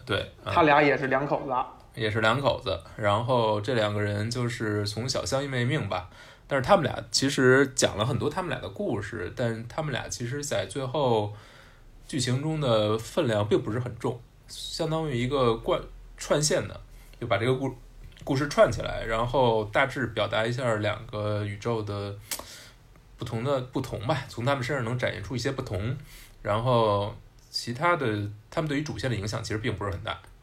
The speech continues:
Speaker 2: 听起来这个守望者宇宙是完全给打乱了。
Speaker 1: 呃，是这样，是守望者宇宙的几个人，比如说这一对儿，小丑和小丑女，这个守望者宇宙的小丑和小丑女，呃，新的罗夏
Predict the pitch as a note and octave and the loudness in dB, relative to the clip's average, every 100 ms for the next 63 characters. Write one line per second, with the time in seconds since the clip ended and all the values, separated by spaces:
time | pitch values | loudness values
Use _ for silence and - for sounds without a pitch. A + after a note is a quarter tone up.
0 | - - B3 A3+ D#3+ B2+ B2+ E3 F#3+ E3+ | -20 -4 0 2 4 6 6 6 4 4
1 | C#3+ C#3 C#3+ C#3+ F#3+ D3 C#3+ E3+ C3 A#2+ | 2 2 2 6 6 4 2 2 0 2
2 | C3+ B2+ B2+ C#3 B2+ C#3 C#3+ C#3+ C3 C3 | 2 2 -2 0 0 4 4 4 0 -2
3 | C3+ C#3 - - - B2 C#3 - - - | -4 -10 -16 -4 0 4 4 2 -2 -12
4 | - G#2+ G2+ G2+ G#2 G#2 G#2 G#2+ - D3+ | -4 2 2 2 0 0 -2 -2 -4 -2
5 | D3 G#3 G#2 G2 - - A#2+ G#2+ G#2+ G#2 | 6 8 8 4 -6 -4 -2 0 2 0
6 | G#2+ G#2 - G2+ A2+ D3 B2+ C#3 A#2 G#2+ | -2 -6 -2 2 4 4 4 0 -2 -4
7 | A2+ G2+ G2 G2 G#2 - G#2+ F#2+ G2 G2 | -4 -2 -4 -6 -10 -2 0 0 0 -2
8 | B2 - G2+ G#2 B2 A#2 A#2 A#2 G#2+ G#2 | -4 -6 -6 -4 0 2 2 0 -4 -4
9 | A#2+ A2+ - - G#2 A2 G#2 G2 G#2 G#2 | 2 0 0 -6 -4 -2 -2 -2 -2 -2
10 | A#2+ A2+ G2 F#2+ - - G#2 F#2+ F2 G2 | -2 -4 -8 -10 -12 -10 -6 -4 0 2
11 | A#2 A2 A#2+ - F#2+ G2 F#2+ G2 - G2 | 4 4 0 0 -4 -4 -4 -4 -4 -4
12 | F#2 F#2+ G2+ - - - - - - G2 | -2 -4 -6 -12 -16 -18 -18 -20 -8 -4
13 | F#2+ F2+ - F#3 E3 A#2+ G#2+ A#2+ C3+ | -2 -2 0 0 2 4 4 6 4